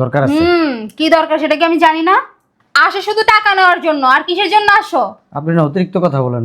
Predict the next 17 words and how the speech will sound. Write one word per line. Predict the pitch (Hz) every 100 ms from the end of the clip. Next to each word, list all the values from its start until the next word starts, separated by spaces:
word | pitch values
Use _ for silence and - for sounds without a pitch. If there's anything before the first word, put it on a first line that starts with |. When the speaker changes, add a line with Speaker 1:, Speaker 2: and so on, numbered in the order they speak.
| 113
Speaker 1:
ভাবি। | 107 101
ভাইয়ের | 127 156
একটু | 156 175 170
ডাক | 175 156
দেন, | 196 233 -
কথা | 170
বলে | 165 147
চলে | 175 165
যাব। | 156 101 87 _ _ - 254
Speaker 2:
নাই | 302 311
বাসায়, | 302 302 294 247
বের | 254 277
হও | 285 262
তুমি। | 233 220 - _ _ _ _ _ _ _ _ _ _ 175
Speaker 1:
এরকম | 185 226
করেন | 220 156
কেন? | 113